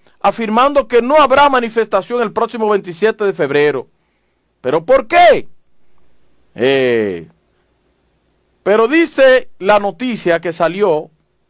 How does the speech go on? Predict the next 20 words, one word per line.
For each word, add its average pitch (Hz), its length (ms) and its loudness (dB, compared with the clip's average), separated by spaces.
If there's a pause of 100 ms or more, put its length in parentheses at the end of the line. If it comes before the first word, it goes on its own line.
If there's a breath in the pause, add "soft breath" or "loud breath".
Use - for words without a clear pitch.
(420)
en 98 100 -16
diferentes 208 540 -2
periódicos 233 600 -2
de 156 100 -4
circulación 147 560 -4
nacional 208 560 -4
e 123 120 -2
internacional, 202 1000 -2 (1400)
eh, 156 680 2
que 226 140 2
no 214 160 0
habrá, 240 380 6
dice 226 360 0
él, 247 220 -4 (240)
manifestación 143 640 -4
el 180 100 -6
próximo 208 360 -4
veintisiete 175 440 -4
de 175 60 -2
febrero. 196 540 2